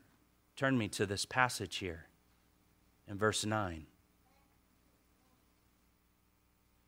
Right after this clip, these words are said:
And he said, "God did it." "God did it?" "Yeah, God did it."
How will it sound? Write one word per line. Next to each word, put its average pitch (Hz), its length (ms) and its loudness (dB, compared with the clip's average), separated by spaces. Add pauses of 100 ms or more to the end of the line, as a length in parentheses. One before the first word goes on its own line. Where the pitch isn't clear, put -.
(1700)
And 101 100 -4
he 107 60 -2
said, 123 300 2
"God 123 260 8
did 87 160 -4
it." 85 160 -8 (2500)
"God 113 240 6
did 143 140 4
it?" 180 180 2 (1500)
"Yeah, 107 160 -2
God 107 300 4
did 92 140 -6
it." 82 140 -12